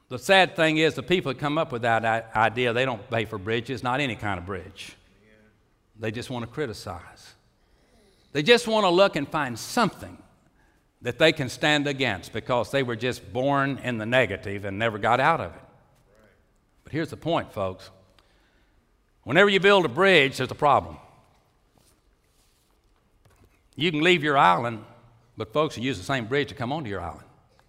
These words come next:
Did you know that Houston now is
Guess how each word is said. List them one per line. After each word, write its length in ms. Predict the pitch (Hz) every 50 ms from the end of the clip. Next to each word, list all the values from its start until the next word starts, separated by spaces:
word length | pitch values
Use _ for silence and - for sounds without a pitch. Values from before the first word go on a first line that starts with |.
| _ _ _ _ _ _ _ _ _ _ _ _ _ _ _ _ _ _ _ _ _ _ _ _ _ _ _ -
Did 180 | 101 107 107 90
you 80 | 127
know 240 | 127 123 123 135 147
that 200 | 139 110 95 87
Houston 400 | - 123 131 127 - - 131 127
now 240 | 120 123 127 131 139
is 80 | 135